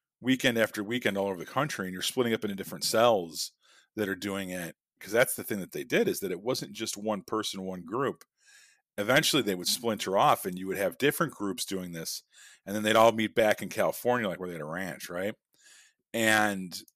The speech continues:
that was how they were able to kind of amass this thing very quickly. What the, the group that killed themselves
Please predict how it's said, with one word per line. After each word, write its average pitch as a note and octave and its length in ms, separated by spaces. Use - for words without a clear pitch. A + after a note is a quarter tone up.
that C#3 260
was C#3 180
how B2 200
they A2+ 120
were A2 120
able G2+ 180
to F2+ 100
kind G#2+ 220
of F#2 60
amass F#2 420
this - 220
thing F2+ 260
very E2+ 240
quickly. - 580
What C3+ 260
the, C#3 100
the C3+ 140
group F3+ 340
that - 160
killed F3+ 340
themselves F2+ 880